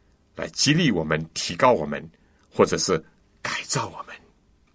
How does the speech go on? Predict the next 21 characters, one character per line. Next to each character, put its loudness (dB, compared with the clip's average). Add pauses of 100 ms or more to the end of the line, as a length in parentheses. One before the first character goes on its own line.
(2500)
信 2
徒 -4 (380)
灵 2
性 0
得 4
到 4
复 -8
兴， -6 (420)
教 6
会 4 (300)
准 4
备 6
好 2
了， -12 (460)
我 4
们 0
就 0
应 -2
当 2 (520)
向 -10
众 4